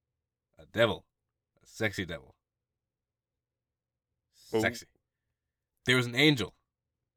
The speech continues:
Speaker 1: Less sexy, but still kinda sexy.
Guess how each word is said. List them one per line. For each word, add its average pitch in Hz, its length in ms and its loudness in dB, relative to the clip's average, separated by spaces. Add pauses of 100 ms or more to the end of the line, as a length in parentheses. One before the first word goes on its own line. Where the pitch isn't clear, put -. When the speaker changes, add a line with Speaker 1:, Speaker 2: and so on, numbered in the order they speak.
(340)
Speaker 1:
Less 120 220 -2
sexy, - 360 -6 (440)
but 104 100 -4
still 143 200 0
kinda 107 240 0
sexy. - 420 -10